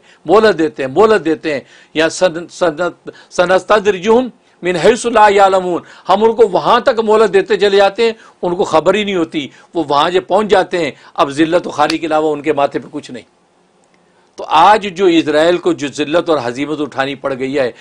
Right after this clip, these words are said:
और कुरान ने जो कहा था, "ज़ुरिबत अलैहिमुज़ ज़िल्लतु वल मस्काना", हम इनके ऊपर जिल्लत और रुसवाई, इनके ऊपर हम, हमने मोहर लगा दी है,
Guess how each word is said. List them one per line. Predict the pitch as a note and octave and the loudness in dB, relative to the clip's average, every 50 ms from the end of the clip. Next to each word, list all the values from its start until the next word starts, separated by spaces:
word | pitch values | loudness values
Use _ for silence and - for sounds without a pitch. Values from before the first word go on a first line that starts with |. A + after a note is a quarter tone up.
| - - - - | -20 -20 -10 -4
और | - D#3+ | -2 -2
कुरान | D3+ - D#3+ D#3 D#3 E3 F3 F3 | -2 0 0 2 2 2 2 0
ने | E3+ | -2
जो | D#3 E3+ D#3+ | -2 -2 0
कहा | E3 E3+ F3+ | 2 0 0
था, | D#3 D#3+ | 0 -2
"ज़ुरिबत | C3+ B2+ D#3+ G3+ A#3 A#3+ A3+ A3+ G#3+ | -2 0 2 2 2 4 2 2 2
अलैहिमुज़ | G3 F3+ F3+ F#3 E3+ E3+ D#3+ C3+ | 2 2 2 0 0 -2 -4 -4
ज़िल्लतु | D#3+ E3 E3+ E3 D#3+ D#3 | -2 -2 -2 -2 -2 -2
वल | D3+ D#3 D3+ C#3 | -4 -4 -4 -4
मस्काना", | D3 C3+ - - D#3 D3 C#3+ C3+ A#2+ - - - - - | -8 -8 -6 -4 -4 -4 -4 -4 -6 -8 -14 -12 -6 -2
हम | D3+ D#3+ E3+ | -2 -2 -2
इनके | E3+ E3+ - F3+ | -4 -6 -2 -4
ऊपर | E3 - E3+ D#3 | -2 0 -2 -4
जिल्लत | C#3 A#2 C#3 D3+ D#3+ F3+ F3 F3 E3 | -4 -4 -6 -2 0 0 0 0 -2
और | C#3 | -4
रुसवाई, | C3+ C#3 C#3 - F3 F#3+ G3 | -4 -4 -2 0 2 4 4
इनके | F#3 E3 - F3 | 2 0 -2 -8
ऊपर | D3+ B2 D#3+ D3 | -6 -4 -4 -4
हम, | D3 D3 C#3+ B2 A#2+ - - _ - | -4 -6 -8 -14 -18 -20 -20 _ -8
हमने | C3+ D3 E3 E3 E3 D#3+ C#3+ C3+ C3+ D3+ D3+ | -6 -2 2 2 2 2 0 -2 -8 -8 -8
मोहर | D3+ C#3+ D#3+ G#3 A3 F#3+ | -4 0 2 2 2 2
लगा | E3+ D#3 C#3+ D3 C#3+ C3+ | 0 -2 0 0 -2 -2
दी | C3 C3+ B2+ | -4 -8 -8
है, | B2 A2 G2+ _ _ | -8 -10 -10 _ _